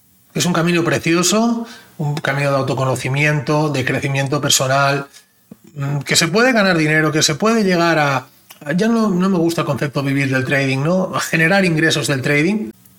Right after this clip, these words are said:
Y se puede hacer, pero requiere de sacrificio, que nadie se piense que en dos meses va a estar, eh, sacándole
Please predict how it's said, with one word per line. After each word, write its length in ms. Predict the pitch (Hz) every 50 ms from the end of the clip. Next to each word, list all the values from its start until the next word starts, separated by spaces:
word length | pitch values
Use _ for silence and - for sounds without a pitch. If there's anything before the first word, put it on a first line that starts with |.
| - _ _ _ _ - - -
Y 80 | 233 196
se 140 | - 185 160
puede 220 | 147 190 190 175
hacer, 360 | 160 - 175 180 175 160 131 -
pero 160 | 165 156 147
requiere 420 | 151 143 - 170 175 190 202 202 196
de 340 | 165 139 139 170 185 190
sacrificio, 760 | 185 - 196 180 147 160 156 156 - 190 190 160 170 170 156 143
que 100 | 156 165
nadie 240 | 175 175 170 175
se 140 | 165 - 170
piense 600 | 165 180 185 196 196 185 196 208 208 208 202 208 - - - _ _ _ _ -
que 440 | - 175 175 185 190 190 190 180 160
en 120 | 156 151
dos 160 | 156 170 165
meses 560 | 160 165 165 156 165 175 175 170 151 143 135
va 100 | 139 143
a 20 | 139
estar, 520 | - - - 151 139 139 139 139 - - -
eh, 540 | 147 131 117 120 123 117 120 120 117 110 110
sacándole 720 | 110 - 135 123 - 131 139 135 139 135 139 139 131 -